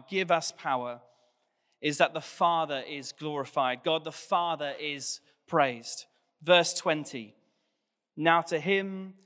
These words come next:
who is able to do immeasurably more than all we ask or imagine, according to his power that is at work within us, to him be glory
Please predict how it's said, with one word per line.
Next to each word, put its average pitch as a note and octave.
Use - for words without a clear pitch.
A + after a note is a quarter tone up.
who E3
is D3+
able F3+
to E3+
do D3+
immeasurably F3
more C#3+
than C#3+
all D#3+
we E3
ask D#3
or D#3
imagine, C3+
according F3+
to E3
his D3+
power C3
that C#3+
is D3
at D3+
work E3
within D3
us, A#2
to F3+
him G3
be E3+
glory C3+